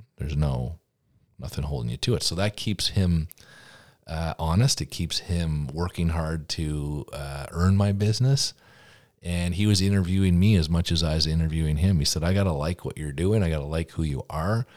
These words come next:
I gotta believe in what you're doing." And he liked what I said. I said, um, you know, "I could have just stayed comfortable as a high producing agent, but I decided to dive into this as well as a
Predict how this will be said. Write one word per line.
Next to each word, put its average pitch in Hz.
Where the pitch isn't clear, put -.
I -
gotta 78
believe 76
in 107
what 104
you're 104
doing." 117
And 85
he 95
liked 87
what 85
I 80
said. 76
I 78
said, 78
um, 73
you -
know, 82
"I 78
could 85
have 71
just -
stayed 87
comfortable 80
as 78
a 76
high 78
producing 80
agent, 95
but 80
I 78
decided 80
to 78
dive 76
into 78
this 82
as -
well 90
as 73
a 73